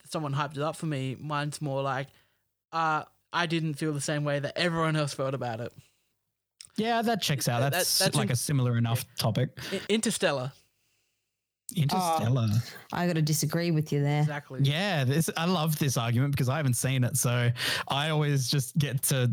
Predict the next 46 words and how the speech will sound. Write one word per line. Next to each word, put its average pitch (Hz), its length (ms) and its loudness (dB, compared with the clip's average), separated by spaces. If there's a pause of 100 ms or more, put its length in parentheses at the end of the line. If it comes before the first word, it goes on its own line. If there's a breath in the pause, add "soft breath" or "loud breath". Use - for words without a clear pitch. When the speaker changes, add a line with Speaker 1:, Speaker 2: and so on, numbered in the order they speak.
(120)
Speaker 2:
listen 143 420 2
to 131 100 0
people 123 500 2 (540)
talk 135 280 0
with 139 300 2
you 127 160 4
guys 127 460 0
of, 127 200 4
like, 123 300 0
"Oh, 214 240 2
Interstellar, 202 520 0
I 143 40 2
loved 180 240 0
it. 131 60 0
It - 20 -2
was 131 120 2
amazing. 165 340 2
It - 20 4
was 127 80 2
incredible." 123 400 2 (320 loud breath)
And 160 100 2
Alex 147 180 -2
is 139 60 2
just 127 140 2
like, 120 160 0 (480 loud breath)
"Eh." 320 420 2 (600 loud breath)
Speaker 1:
Like, 226 180 2
it's 240 100 -6
not 330 160 2
a 165 60 0
bad 170 260 0
movie. 156 260 0
It's 147 120 -4
a 160 40 -4
good 180 220 -2
movie. 160 280 2
I 135 60 0
just 139 120 -2
don't 143 160 -2
think 147 160 -2
it's 131 140 -6
a 147 60 0
masterpiece 135 580 -4
that - 140 -8
some - 160 -6
people, 92 280 -8